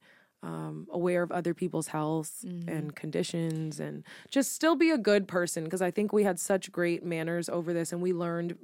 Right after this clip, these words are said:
Speaker 1: valuing, uh,
Speaker 2: Mm-hmm.
Speaker 1: one another and giving each other their space and checking in on them. But it's like, don't, don't lose the compassion now that the
Speaker 2: Yeah,
Speaker 1: shit's opened
Speaker 2: yeah.
Speaker 1: up. I think we learned too much over the break to, to not keep that reinforced.
Speaker 2: This is also a reminder to stretch.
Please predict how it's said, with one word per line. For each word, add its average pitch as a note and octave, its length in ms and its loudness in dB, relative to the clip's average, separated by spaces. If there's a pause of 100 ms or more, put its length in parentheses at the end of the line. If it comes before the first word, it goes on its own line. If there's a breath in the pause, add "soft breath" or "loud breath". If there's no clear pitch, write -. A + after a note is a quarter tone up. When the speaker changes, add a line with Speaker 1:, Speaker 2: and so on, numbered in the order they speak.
Speaker 1:
valuing, F#3+ 680 2 (240 loud breath)
uh, G#3 40 -2
Speaker 2:
Mm-hmm. F#3 460 2
Speaker 1:
one G3+ 140 6
another A#3 440 6
and F3+ 340 -2
giving F#3 220 0
each F3 140 0
other F3 180 2
their E3 120 0
space C4 460 2
and G3 80 0
checking F#3 300 0
in G#3+ 100 4
on A3 120 2
them. G#3 200 4
But G3 100 4
it's F#3 160 -2
like, F3+ 320 0 (460 loud breath)
don't, B3 280 6
don't C4 240 6
lose G#3 280 4
the F#3 100 0
compassion D#3+ 640 -2
now D#3 140 4
that G3+ 160 4
the F#3 40 4
Speaker 2:
Yeah, - 20 2
Speaker 1:
shit's F3 320 0
opened F#3 200 0
Speaker 2:
yeah. E3+ 260 0
Speaker 1:
up. G3+ 100 -6
I F#3 120 -2
think G3+ 240 -2
we G3+ 100 0
learned E3+ 280 -2
too F#3+ 160 -2
much D#3 260 -2
over D3+ 160 -2
the D#3 100 0
break D3 340 -4
to, - 400 -8
to E3+ 120 -6
not D3+ 240 -8 (240)
keep - 200 -16
that - 180 -12
reinforced. - 600 -14 (140)
Speaker 2:
This A#3 260 -2
is C#4+ 160 -2
also F#3+ 440 -2
a G3+ 100 4
reminder E3+ 580 -2
to E3+ 180 -6
stretch. - 680 -6